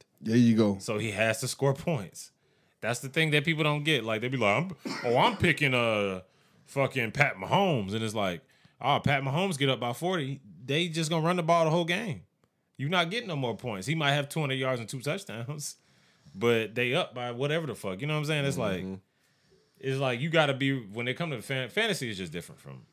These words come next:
Speaker 2: N F L's type shit.
Speaker 1: But,
Speaker 2: You know what
Speaker 1: but
Speaker 2: I'm saying?
Speaker 1: my thing is, it's like, I don't know what it is with either Dak Prescott or the Cowboys, but they're missing something because when you throw for four hundred yards, you should
Speaker 2: I
Speaker 1: have,
Speaker 2: think it's a veteran defense.
Speaker 1: you should be at least in th-,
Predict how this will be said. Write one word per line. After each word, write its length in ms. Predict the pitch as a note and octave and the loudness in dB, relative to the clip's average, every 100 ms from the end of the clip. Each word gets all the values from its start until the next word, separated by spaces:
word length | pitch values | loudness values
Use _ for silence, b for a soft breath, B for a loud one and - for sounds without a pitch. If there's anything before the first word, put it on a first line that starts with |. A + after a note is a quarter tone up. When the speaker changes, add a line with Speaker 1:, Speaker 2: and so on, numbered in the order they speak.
| _ | _
Speaker 2:
N 100 | F2+ | -14
F 140 | D2 D2+ | -12 -12
L's 180 | C2 | -14
type 220 | - B1+ - | -14 -16 -16
shit. 240 | G#1+ G1+ - | -18 -20 -4
Speaker 1:
But, 140 | A2 | -4
Speaker 2:
You 60 | F#2 | -2
know 100 | A#2 | -4
what 80 | F2+ | -4
Speaker 1:
but 60 | |
Speaker 2:
I'm 60 | F2 | -6
saying? 120 | D#2+ - _ - | -16 -20 _ -6
Speaker 1:
my 200 | B2 F#3+ | -2 0
thing 280 | E3+ D3+ B2+ | 2 0 2
is, 280 | C3 A#2 | 0 0
it's 180 | G2+ C3 | -2 -4
like, 300 | B2 A2 G2 - b b b b b b - | -4 -2 -4 -10 b b b b b b -2
I 60 | |
don't 180 | C3+ E3+ | 2 4
know 100 | D3+ | 2
what 180 | C#3 D3+ | 2 2
it 100 | C3 | 2
is 280 | D3+ D#3+ B2 | 4 2 0
with 160 | A2 - _ _ - | -4 -6 _ _ -6
either 200 | A#2 F#2+ | -2 -2
Dak 440 | A2 C3 - - | 2 2 0 0
Prescott 360 | C#3+ B2+ - A#2+ | 2 2 2 2
or 140 | G#2 | 2
the 80 | F#2+ | 0
Cowboys, 600 | - B2 B2 G#2 G#2+ G2 | -2 0 0 2 2 2
but 180 | F2+ G2+ | 0 2
they're 160 | G#2 | 2
missing 540 | G2 G#2 A#2+ B2 A2+ F#2+ | 2 4 2 2 0 -2
something 460 | - G#2+ G#2 G2+ F2+ | 0 0 0 0 -2
because 360 | F2 A2 G2 | -4 -4 -4
when 120 | G2 A2+ | 0 2
you 100 | E3 | 4
throw 200 | C3+ C3+ | 6 4
for 100 | G#2+ | 2
four 220 | C3 B2+ | 2 4
hundred 200 | A#2+ F#2+ | 4 4
yards, 500 | G2+ A2+ G2+ F2+ - b b b b - | 4 4 2 0 -6 b b b b 2
you 140 | - | 4
should 120 | - | 6
Speaker 2:
I 40 | B2+ | 8
Speaker 1:
have, 100 | C3+ | 8
Speaker 2:
think 100 | B2 | 6
it's 140 | A#2 | 2
a 60 | G#2 | -2
veteran 420 | F2 G2 F#2+ F2 | 0 -2 -2 -4
defense. 340 | E2+ F#2 - F#2 | -6 -6 -4 0
Speaker 1:
you 40 | |
should 160 | - E3 | 4 8
be 100 | B2+ | 8
at 60 | |
least 160 | B2 C3+ | 8 6
in 140 | G2 | 2
th-, 100 | F2 | 0